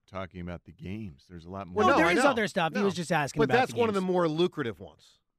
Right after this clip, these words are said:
Speaker 2: I mean, so then you got that in the studio analyst one. I mean, I would think C B S would be all over trying to hire him because it sounds like they're trying to clear, clear out their crew.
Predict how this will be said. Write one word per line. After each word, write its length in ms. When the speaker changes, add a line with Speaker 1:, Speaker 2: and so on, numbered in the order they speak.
Speaker 2:
I 40
mean, 160
so 140
then 160
you 80
got 140
that 180
in 80
the 100
studio 460
analyst 360
one. 280
I 40
mean, 100
I 80
would 160
think 320
C 260
B 140
S 260
would 100
be 120
all 160
over 200
trying 240
to 60
hire 300
him 120
because 140
it 80
sounds 240
like 140
they're 80
trying 200
to 60
clear, 360
clear 220
out 160
their 120
crew. 360